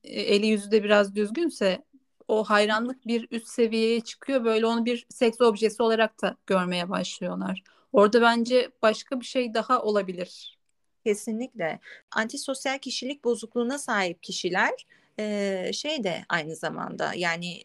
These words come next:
Speaker 2: ortalama üstü tiplere sahip beyaz erkekler çoğunlukla. E, ve komşuları tarafından, çevresi tarafından kibar, tatlı, nazik, hoş insanlar olarak, çekici insanlar olarak tarif edilen tipler.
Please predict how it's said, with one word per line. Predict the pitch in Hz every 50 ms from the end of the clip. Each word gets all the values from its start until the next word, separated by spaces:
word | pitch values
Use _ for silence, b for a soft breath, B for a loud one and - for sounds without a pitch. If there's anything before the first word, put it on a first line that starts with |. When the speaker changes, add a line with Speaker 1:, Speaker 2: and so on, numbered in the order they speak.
| _ _ _
Speaker 2:
ortalama | - 180 190 196 - 226 220 226 254 285 247
üstü | 214 214 - - - 202
tiplere | - - 208 214 - 185 190 185 196 190
sahip | - - 180 165 170 - 466 480 -
beyaz | 240 226 220 226 240 233 -
erkekler | 214 208 196 196 - 196 - - 196 196 175 - - _ _ - - 180 -
çoğunlukla. | - - 170 156 151 151 143 143 _ _ - 220 - _ B B B B B B B B B B
E, | - 170 160 - - - 139 - 220
ve | 214 226 - - - _ _ - - - - - - _
komşuları | - 247 226 214 208 - 196 208 214 202 220
tarafından, | - 220 190 196 196 - - 202 196 190 196 190 196 208
çevresi | 208 - 202 180 180 190 - -
tarafından | - 233 208 214 214 - 214 208 208 208 214
kibar, | 214 - - 208 180 190 185 185 190 190 -
tatlı, | - - 180 - - _ - 190 196 196 196 196 196
nazik, | 185 180 180 180 190 185 - 233 - _
hoş | - 226 226 - 208
insanlar | 196 180 - 175 165 160 160 165 160
olarak, | 156 160 156 143 151 151 151 151 - - - b b b b b b
çekici | - - 208 202 208 190 254
insanlar | 320 480 294 - 208 180 165 160 160 160
olarak | 165 156 156 - - - - - -
tarif | - 165 - - 160 - 165
edilen | 156 - - 156 - 160 160
tipler. | - - 185 - - - - 277